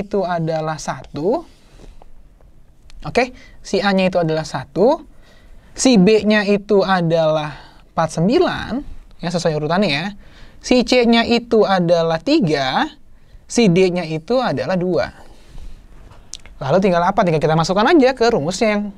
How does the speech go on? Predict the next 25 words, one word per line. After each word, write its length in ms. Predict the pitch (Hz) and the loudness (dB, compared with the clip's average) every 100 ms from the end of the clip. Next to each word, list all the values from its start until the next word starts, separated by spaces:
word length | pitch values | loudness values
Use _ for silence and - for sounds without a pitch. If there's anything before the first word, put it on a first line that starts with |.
| - | -6
udah 400 | 170 170 170 - - | 0 0 -2 -12 -16
tersedia. 480 | - 165 190 190 147 - - - - - - - | -8 0 2 4 2 -4 -16 -20 -20 -20 -20 -4
C 200 | - 269 | 2 4
dikali 360 | 226 240 233 233 | 4 2 2 2
D, 200 | 269 226 | 4 2
tadi 160 | 156 165 | 2 -2
kita 160 | 202 - | -2 -2
punya, 280 | - 214 254 - - - | 0 0 0 -4 -20 -4
eh, 200 | 180 180 | 0 0
C-nya 320 | 180 208 196 190 | 2 0 2 -2
itu 200 | 190 233 | 0 0
adalah 280 | 196 220 | 0 -2
tiga. 600 | 220 208 214 240 165 135 _ - - - - - | -2 0 2 2 0 -8 _ -20 -20 -20 -20 -18
Oke, 400 | 160 190 285 277 - - - - | -2 0 0 -2 -20 -20 -20 -16
berarti 400 | 165 147 143 147 | -10 -8 -6 -6
tiga 600 | 147 139 127 170 214 262 - - _ - - - - - | -4 -4 0 0 2 -2 -8 -20 _ -20 -20 -20 -20 -8
dikali 560 | 190 175 165 156 156 - - - | -6 -2 -2 0 -4 -6 -10 -4
D, 400 | 151 202 285 - - - - _ | 2 2 0 -6 -20 -20 -20 _
D-nya 320 | 165 175 180 | 0 2 0
itu 240 | 175 170 185 | -2 0 2
berarti 360 | 170 160 165 147 | 2 0 -2 0
dua 320 | 139 165 202 | 0 0 0
ya, 120 | 190 | -2
ini 120 | 190 | 0
D 80 | 185 | 0